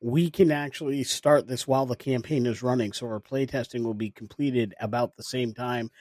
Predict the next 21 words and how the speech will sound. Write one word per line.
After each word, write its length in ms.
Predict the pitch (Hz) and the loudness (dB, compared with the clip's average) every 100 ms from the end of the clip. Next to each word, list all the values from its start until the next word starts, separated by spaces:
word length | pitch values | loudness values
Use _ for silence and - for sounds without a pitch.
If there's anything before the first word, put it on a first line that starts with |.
| - _ | -20 _
the 80 | 117 | -6
campaign 600 | - 123 107 117 135 123 | 0 0 0 2 4 4
ends. 440 | 80 78 _ - - _ - - _ | 0 -10 _ -20 -20 _ -20 -20 _
That 440 | 127 147 156 175 - | 2 6 6 4 2
works 280 | 143 131 | 2 4
out 260 | 147 120 107 120 | 0 0 -4 -10
very 520 | 117 139 156 147 135 | 2 6 8 6 4
well 460 | 117 123 143 135 120 | 4 6 6 6 4
for 120 | 127 | 0
the 100 | 113 | 0
backers 420 | 123 117 - 110 | 2 2 -2 -12
of 100 | 110 | -10
this 140 | 104 | -10
project, 500 | - 160 156 113 95 | -2 2 2 2 -8
'cause 160 | 123 107 | -6 0
that 300 | 120 208 202 | 4 4 4
means, 460 | 120 95 98 - - _ _ _ _ - | -2 -4 -10 -14 -20 _ _ _ _ 6
other 280 | 131 160 156 | 8 8 8
than 300 | 143 135 117 | 6 4 2
final 500 | - 151 143 147 143 | 0 2 4 4 6
revisions, 960 | 127 110 127 127 160 190 247 - - | 6 6 4 6 6 8 6 2 -14